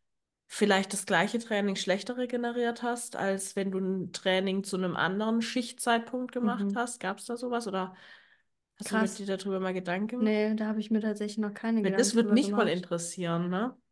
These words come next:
Speaker 2: Ich glaube aber tatsächlich nicht so arg. Ich weiß nur, dass ich halt ab und zu weniger Kraft hatte nach einer Nachtschicht. Also es gab halt Trainings nach einer Nachtschicht,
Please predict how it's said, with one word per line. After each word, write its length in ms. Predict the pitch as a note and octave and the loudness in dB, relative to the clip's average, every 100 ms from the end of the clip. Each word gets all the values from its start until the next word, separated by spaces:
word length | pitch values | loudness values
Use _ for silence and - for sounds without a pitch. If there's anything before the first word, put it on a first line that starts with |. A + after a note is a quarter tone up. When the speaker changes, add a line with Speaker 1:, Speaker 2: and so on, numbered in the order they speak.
| - | -6
Speaker 2:
Ich 200 | G#3 - | -6 -8
glaube 640 | - G#3+ G#3+ B3 B3+ B3 | -4 0 4 4 4 2
aber 260 | A3 A3 A3 | 2 2 0
tatsächlich 880 | A3 G#3 - A3 A3 - B3 A#3 - - | -2 -8 -2 -2 -2 -4 -4 -6 -10 2
nicht 440 | A3+ A#3 A3+ - | 6 6 4 -2
so 160 | A#3 A3+ | 0 2
arg. 320 | A3 A3 G#3+ | 4 4 2
Ich 120 | G#3 | -2
weiß 300 | A3 A3+ A3+ | 2 2 4
nur, 420 | A#3 A#3 C4+ D4 D4 - - - - | 6 6 6 2 -2 -14 -20 -8 0
dass 280 | A3 A3 - | 2 0 0
ich 380 | A3+ A3+ A3+ | 2 2 2
halt 320 | G#3+ G#3+ G#3 A3 | 0 0 0 -2
ab 140 | A3 | 2
und 140 | A#3+ | 2
zu 260 | A#3 A#3 G#3+ | 2 0 4
weniger 380 | A3+ A3 G#3+ G#3 | 6 6 4 0
Kraft 400 | G#3 G#3+ G#3+ - | 0 -2 -2 -4
hatte 220 | G3+ G3+ | -4 -2
nach 160 | F#3+ F#3 | -2 -2
einer 140 | F#3 | -2
Nachtschicht. 460 | F3 F3+ - F#3+ F#3 | -4 -6 -6 -6 -2
Also 200 | G3 G#3 | 0 0
es 100 | G#3 | 0
gab 220 | A3 A3 | 0 2
halt 160 | A3 G#3+ | 0 0
Trainings 580 | A#3 A#3 B3+ C#4 C#4+ B3+ | 2 4 4 2 0 0
nach 280 | A3+ G#3 - | 0 0 -2
einer 320 | G#3 G#3 - | -2 -2 -2
Nachtschicht, 680 | G#3 A3 A3+ - D4+ D4+ | -2 -2 -2 0 0 -2